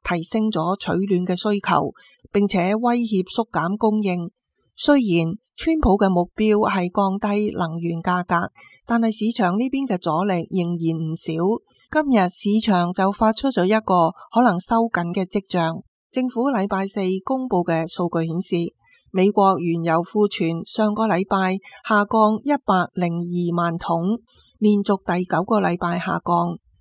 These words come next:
創落二零二二年三月以嚟嘅最低水平。喺達沃斯論壇上面，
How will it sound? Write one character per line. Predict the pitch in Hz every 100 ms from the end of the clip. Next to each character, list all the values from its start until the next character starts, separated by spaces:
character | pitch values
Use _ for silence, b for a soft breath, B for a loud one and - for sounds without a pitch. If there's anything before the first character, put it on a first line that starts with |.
| _
創 | - 226 208
落 | 202 175 170
二 | 196 190
零 | 180
二 | 175
二 | 180 185 180 175
年 | 165 170
三 | - 240 233
月 | 190
以 | - 170
嚟 | 180 165
嘅 | 170 170 165
最 | 190 180
低 | 196 202
水 | 196 160 175
平。 | 196 160 202 - - - - - - -
喺 | 208 247
達 | - 202 196
沃 | 226
斯 | - 226
論 | 220 185 190
壇 | 196 175
上 | 175 185
面， | 180 175 180